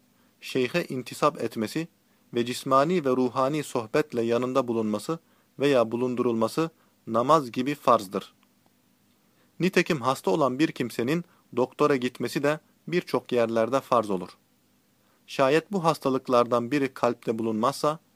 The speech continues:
kamil ve ekmel olabilmek için bir şeyhe teslim olmak fazilettir. Nitekim Ekmelül Ulema, yirmi dokuzuncu mektubunun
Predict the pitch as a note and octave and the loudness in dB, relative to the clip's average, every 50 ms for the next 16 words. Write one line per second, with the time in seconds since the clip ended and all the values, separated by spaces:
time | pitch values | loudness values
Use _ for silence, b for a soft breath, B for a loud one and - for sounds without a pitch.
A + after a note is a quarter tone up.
0 | b b b b b _ - - B2 A#2+ B2+ C#3+ E3 E3 C#3+ B2+ C3 B2+ B2 - | b b b b b _ 0 4 4 4 4 4 2 0 0 0 0 0 0 -2
1 | - C#3 C3 - A#2+ B2 A#2 A#2 A#2 A#2 A2+ A#2+ C#3+ - - - - - D3 D#3 | -2 -4 -2 -2 0 0 2 2 2 2 0 -2 -4 -4 -6 -8 -6 -6 -6 -6
2 | D#3 b b b b _ - D#3+ - - - - B2+ A2 C3 A#2+ - - A#2+ - | -6 b b b b _ -2 -2 -2 0 -2 -4 -4 -4 -4 -4 -4 -6 -6 -4
3 | - D3 - - A#2 A2+ B2 C3 - - - A2 G2+ G#2+ G#2+ A2 A2 - - F2+ | -6 -6 -4 -4 -2 -2 -2 -2 -2 -2 -2 -2 -2 0 0 -2 -2 -2 -4 -8
4 | E2 - - _ _ _ _ _ _ _ _ _ _ _ _ _ _ _ _ b | -10 -10 -14 _ _ _ _ _ _ _ _ _ _ _ _ _ _ _ _ b
5 | b b b b b b b b b - D#3 E3+ - F3+ - - F#3+ - - E3 | b b b b b b b b b -2 -2 0 2 0 0 0 -2 0 2 0
6 | D#3+ - E3 D#3+ E3 E3+ F3+ F3 D3 C3 B2+ A#2+ A#2+ B2+ D3+ E3 b b b b | 0 2 2 2 2 2 0 0 0 2 2 2 4 2 2 0 b b b b
7 | b _ _ - A2+ A#2+ B2 C#3 D#3 D#3+ C#3+ C3+ C3+ C3+ - D3 C3+ D3+ D3+ C#3+ | b _ _ -4 -2 0 0 2 0 0 0 0 0 0 -2 -2 -4 -2 -2 -2
8 | F3+ D#3+ C#3 C3+ - - - B2+ A#2 A2+ A2+ A2+ B2 D3 D#3+ | -2 -2 -2 -2 -4 -2 -2 -2 0 0 0 -2 -2 -2 -4